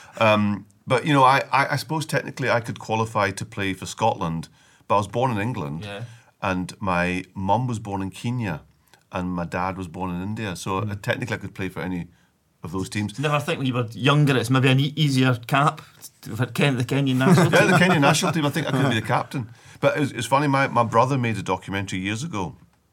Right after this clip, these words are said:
Speaker 1: um, called In Search of the Tartan Turban, and it was just really about identity issues for
Speaker 2: Yeah.
Speaker 1: Asians growing up in,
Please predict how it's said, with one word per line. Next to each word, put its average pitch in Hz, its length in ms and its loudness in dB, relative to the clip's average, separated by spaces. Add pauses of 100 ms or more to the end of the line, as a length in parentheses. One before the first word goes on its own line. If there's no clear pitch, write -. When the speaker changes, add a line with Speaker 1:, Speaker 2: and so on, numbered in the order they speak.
(600)
Speaker 1:
um, 80 440 -4
called 87 280 -8
In 87 100 -6
Search 95 360 -4
of 85 60 -10
the 85 60 -12
Tartan 87 440 -8
Turban, 87 460 -8
and 90 120 -6
it - 20 -4
was 90 80 -6
just 110 240 -10
really 92 220 -6
about 80 280 -6
identity 87 500 -10
issues 90 300 -10
for 82 180 -10
Speaker 2:
Yeah. 73 160 -12
Speaker 1:
Asians 80 320 -8
growing 82 180 -10
up - 100 -14
in, 76 140 -12